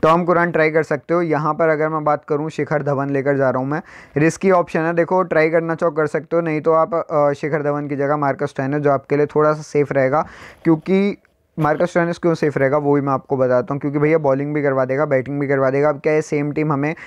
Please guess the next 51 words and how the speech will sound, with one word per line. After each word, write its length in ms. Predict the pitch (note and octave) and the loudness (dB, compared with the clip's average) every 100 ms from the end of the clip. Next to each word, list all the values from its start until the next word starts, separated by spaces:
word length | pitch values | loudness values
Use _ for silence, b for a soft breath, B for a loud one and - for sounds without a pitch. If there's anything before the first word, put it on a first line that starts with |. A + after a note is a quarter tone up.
| B B C3+ | B B 0
यहाँ 220 | D3 C#3+ | 2 2
पर 140 | D#3+ | 2
बन 220 | D3+ C#3+ | 0 -2
के 120 | C#3 D3 | -2 -2
दे 140 | C#3 | 0
जाएगी। 300 | C3+ C#3 D#3 | 0 0 0
यहाँ 180 | C#3+ C3+ | 0 0
पर 140 | D3 | 0
अगर 160 | C#3+ C#3 | 0 0
मैं 140 | C#3 | 0
बात 200 | C3+ C3 | -2 -2
करूँ 220 | - C#3 C3+ | -4 -4 -2
ये 160 | C3 | -2
हटा 260 | C3 A#2 B2+ | -2 -2 -2
दो, 100 | B2+ | 0
हटा 240 | B2+ B2+ | -2 -2
दो, 100 | B2+ | -2
हटा 220 | C3 C3 | -2 -2
दो, 240 | B2+ D3 E3 | 0 2 2
रविचंद्रन 520 | C3+ B2+ C3+ C3 C3 | 2 0 -2 -2 -2
अश्विन 240 | B2+ C#3+ | -2 -2
हमारे 200 | C#3 C3 | 0 0
पास 180 | C3+ C3+ | 0 0
आ 80 | C3+ | 0
गया, 140 | C#3 | 0
फिर 160 | D#3 C#3+ | 0 0
उसके 220 | C3+ - | -2 -2
बाद 220 | C3+ D3 F3 B B B | 0 0 -2 B B B
हमारे 160 | C#3+ D3 | 0 0
पास 100 | D#3 | 2
तेवतिया 500 | D#3+ D3 B2+ D#3+ D#3 | 2 2 2 2 2
आ 40 | |
गया, 180 | D#3 E3+ | 2 0
उसके 180 | - D#3+ | 0 -2
बाद 100 | D3+ | -2
शेर 200 | D#3 D3 | -2 -2
सैयद, 280 | D#3+ D3+ | 0 -2
पृथ्वी 260 | D#3+ C#3+ D3 | -4 -4 -4
शॉ, 200 | D3 D3+ | 0 0
फिर 140 | D#3 | 2
उसके 220 | D3+ C#3 D3 | 0 0 0
बाद 160 | C#3+ | 0
हमारे 220 | D3 C#3 | 0 -2
पास, 380 | B2 D3+ D3+ D3+ | 0 2 0 -2
अ, 420 | - C#3+ C3+ C3 | -4 0 2 2
स्टीव 240 | C3 D#3 D3+ | 0 -2 -4
स्मिथ 240 | D#3 D#3 F3 B B B | -2 -4 -4 B B B
और 80 | D3+ | 2
ये 100 | D#3+ | 2
तीन 280 | D#3+ D#3 D3+ | 2 0 2
प्लेयर। 280 | D3+ E3 | 2 2